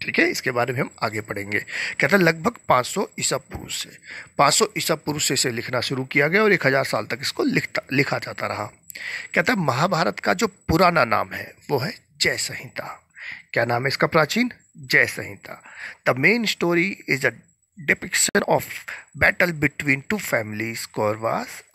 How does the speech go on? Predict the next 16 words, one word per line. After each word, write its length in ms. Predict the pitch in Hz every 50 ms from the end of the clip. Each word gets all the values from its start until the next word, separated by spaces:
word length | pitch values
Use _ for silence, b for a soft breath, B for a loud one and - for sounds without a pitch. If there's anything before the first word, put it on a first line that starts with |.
| -
and 200 | 131 165 220 - - _ -
पांडवास। 600 | 202 208 196 - 104 107 - - - - - - B B B B B B B B
ये 100 | 160 160 151
मुख्य 320 | 139 135 160 - - 160
कथा 260 | 156 156 143 - 143 147
जो 160 | 131 147 147
है 140 | 127 160 - - - _ _ _
दो 160 | 143 143 185 175
परिवारों 540 | - - - 120 107 110 113 - - -
के 160 | 143 - 135 113
बीच 300 | 110 123 165 214 - - B B B B B -
हुए 160 | 147 165 185 170
युद्ध 300 | 139 120 123 123 120 -
का 200 | - - - 143 - _ -
चित्रण 400 | - - - - - 107 104 -
है। 280 | - - - - -